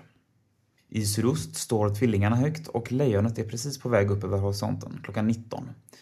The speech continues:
Under tvillingarna lyser en ensam stark stjärna. Det är Procyon i Stora Hunden. Så lite om solsystemet denna månad.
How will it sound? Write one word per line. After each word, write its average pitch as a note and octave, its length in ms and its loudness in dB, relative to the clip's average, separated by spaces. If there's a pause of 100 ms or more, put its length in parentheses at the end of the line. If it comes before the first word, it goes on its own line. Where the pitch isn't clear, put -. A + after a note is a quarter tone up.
(300)
Under D3 320 6
tvillingarna G2+ 460 4
lyser G2+ 300 2
en G2 100 0
ensam A2+ 340 2
stark G2+ 300 -2
stjärna. - 360 -2 (340)
Det G2+ 260 -2
är G2+ 180 0
Procyon A2+ 580 0 (100)
i F#2+ 140 -4
Stora G2+ 300 -2
Hunden. G2+ 420 -2 (640)
Så - 180 -2
lite B2+ 240 2
om G2 200 2
solsystemet A2 720 2
denna G#2 160 2
månad. G#2 340 -2